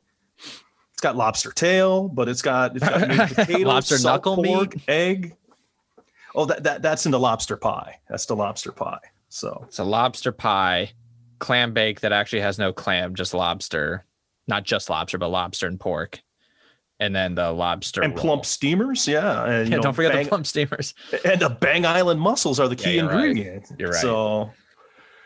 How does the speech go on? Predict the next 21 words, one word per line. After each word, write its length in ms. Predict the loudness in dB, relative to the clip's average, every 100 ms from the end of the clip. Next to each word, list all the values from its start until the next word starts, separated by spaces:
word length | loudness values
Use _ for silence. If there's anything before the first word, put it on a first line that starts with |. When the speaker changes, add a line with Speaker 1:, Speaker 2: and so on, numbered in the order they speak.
| -20 -20 -6
Speaker 1:
uh, 260 | 0 2 2
for 200 | 2 0
the 100 | 0
drink, 520 | 0 2 4 4 0 -2
uh, 360 | 2 4 2 2
I'm 180 | 2 2
gonna 200 | 0 0
cheat, 560 | -2 0 2 0 0 0
and 180 | 0 2
I'm 160 | 0
just 200 | -2 -4
gonna 140 | -2 -2
go 320 | 0 0 2
with 200 | -2 -2
the 100 | -2
Haven 400 | 2 0 0 0
Pale 380 | 2 4 4 2
Ale. 380 | 0 0 -4 _ _ _ -2
That 380 | 0 2 2 2
was, 180 | 2 2
Speaker 2:
Oh. 340 | 0 -2